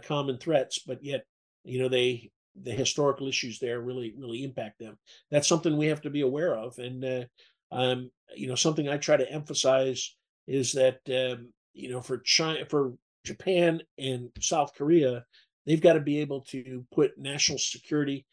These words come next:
and national prosperity first and try to manage those historical issues.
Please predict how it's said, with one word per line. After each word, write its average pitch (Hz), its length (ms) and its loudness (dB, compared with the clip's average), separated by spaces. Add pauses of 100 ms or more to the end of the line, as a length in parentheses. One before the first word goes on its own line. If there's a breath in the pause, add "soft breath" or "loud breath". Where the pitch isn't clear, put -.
(160)
and 120 120 -14
national 131 420 -2
prosperity 127 600 -2 (380)
first 123 440 0 (280)
and 117 100 -12
try 143 160 2
to 127 80 2
manage 135 420 -6
those 127 180 -6
historical 127 480 -2
issues. - 420 -8